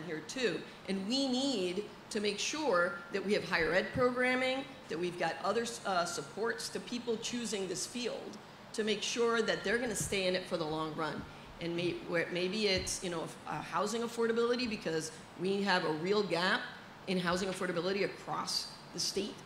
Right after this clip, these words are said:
And so that's an added incentive. Uh, but,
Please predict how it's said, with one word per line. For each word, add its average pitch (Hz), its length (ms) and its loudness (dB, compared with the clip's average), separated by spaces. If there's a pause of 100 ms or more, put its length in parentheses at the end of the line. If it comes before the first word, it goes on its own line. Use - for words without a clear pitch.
(220)
And 185 100 -2
so - 140 -2
that's 160 360 -2
an 214 100 0
added 208 280 2
incentive. 220 560 -2 (500)
Uh, 190 260 4 (140)
but, 214 180 6